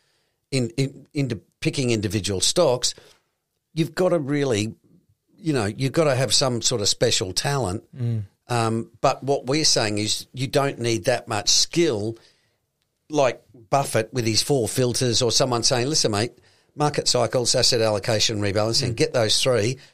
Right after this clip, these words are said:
Speaker 1: you'll probably knock over ninety-five percent of, you know, investors."
Speaker 2: Yeah, and what's, uh, and the four filters are what? A, a process. It's a system.
Speaker 1: Yeah, yeah. And it's really, it's really quite simple. But the, the,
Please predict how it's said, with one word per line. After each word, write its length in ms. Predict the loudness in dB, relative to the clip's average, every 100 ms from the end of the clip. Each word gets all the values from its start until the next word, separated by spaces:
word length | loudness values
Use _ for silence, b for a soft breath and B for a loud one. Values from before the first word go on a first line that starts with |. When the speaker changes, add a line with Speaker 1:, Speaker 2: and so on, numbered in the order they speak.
| B
Speaker 1:
you'll 140 | -6
probably 260 | -2 0 2
knock 260 | 0 0 0
over 220 | 0 0
ninety-five 460 | 0 -2 0 0 0
percent 280 | 0 0 0
of, 280 | -4 -10 _ _
you 120 | -8 -4
know, 200 | -2 -4 -2
investors." 600 | 0 2 2 0 -2 -2
Speaker 2:
Yeah, 160 | 0
and 120 | 2 2
what's, 280 | 0 0 -2
uh, 180 | -2 -2
and 160 | 0
the 80 | 0
four 240 | 0 0
filters 400 | 2 0 0 0
are 100 | 0
what? 260 | 0 -2 -2
A, 60 | -6 -10
a 40 | -10
process. 580 | -4 -2 -2 -4 -6 -8 -12
It's 160 | -8 -4
a 60 |
system. 420 | -2 0 -2 -6 -6
Speaker 1:
Yeah, 180 | 0 2
yeah. 300 | 4 0 0 -8 _ _ _ -2
And 100 | -2
it's 160 | 0
really, 340 | 0 2 2 2 0 0
it's 240 | -4 -2
really 240 | -2 0 -2
quite 300 | -2 0 0
simple. 440 | 0 -2 -8 -10 b b b b b
But 220 | 0 4
the, 180 | 0 0 -8
the, 240 | -2 -2